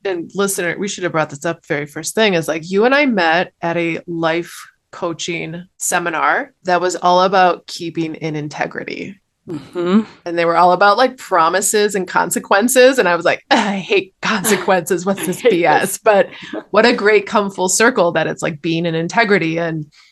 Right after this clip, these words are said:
Speaker 1: doing the hard thing and getting out of this culturally soft place of, like, "Oh, we can get an orange any time of year. And we're
Speaker 2: Yeah.
Speaker 1: always around, like, seventy-five degrees," and,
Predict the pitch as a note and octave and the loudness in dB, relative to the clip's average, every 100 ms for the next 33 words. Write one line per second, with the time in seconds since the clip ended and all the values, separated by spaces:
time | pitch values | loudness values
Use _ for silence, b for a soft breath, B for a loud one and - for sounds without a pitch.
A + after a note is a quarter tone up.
0 | b - D3+ F3+ F3+ F3 - F3 F3 - | b -12 -4 0 0 2 4 2 2 2
1 | A#3 E3+ F#3 A#3+ - D#3+ D#3+ D#3 D#3+ D3+ | 4 4 2 -2 -2 0 0 -2 -6 -2
2 | F3+ F3 F3 E3+ E3+ E3+ E3+ - F3 - | 0 2 2 0 0 -2 -4 0 -2 0
3 | E3 D#3+ - D#3 D#3 - D#3+ D#3 D#3+ D3 | -6 -2 0 0 -2 -4 -6 -4 -6 -8
4 | D3 D3 D4 F3+ D3+ D#3 D#3+ G3+ A#3+ A3+ | -8 -4 -2 -2 -6 -8 -8 -6 -4 -4
5 | D#3 D3 D3 C#3+ D3 C#3+ D3 C#3+ C#3 - | -6 -8 -8 -8 -10 -8 -4 -4 -4 -6
6 | D3 - b b b G3+ F#3 E3 F3+ G#3 | -10 -14 b b b -10 -2 2 4 4
7 | G3+ G3 G3 G#3 G3+ G3 G3 G#3 A3 G#3 | 4 2 2 0 -2 -2 -2 -2 -2 -2
8 | A#3 C4 A3 E3 D#3 E3+ D#3+ D#3+ | -2 0 2 0 0 -4 -4 -6